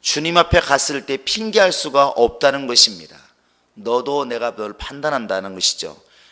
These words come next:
하나님이 우리를 판단하신다는 것입니다. 비슷한 말이 이제 여러 군데 나와 있는데 마태복음 칠 장에서는 비판하지 말라는 말로 이렇게 나와 있습니다.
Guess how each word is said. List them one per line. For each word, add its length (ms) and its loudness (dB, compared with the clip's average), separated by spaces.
하나님이 420 -2
우리를 360 -6
판단하신다는 840 -4
것입니다. 420 -2
비슷한 560 0
말이 320 2
이제 320 -2
여러 220 -4
군데 200 -6
나와 280 0
있는데 600 -6
마태복음 600 0
칠 300 -2
장에서는 760 -4
비판하지 560 -8
말라는 400 -4
말로 240 -8
이렇게 160 -16
나와 300 -8
있습니다. 500 -12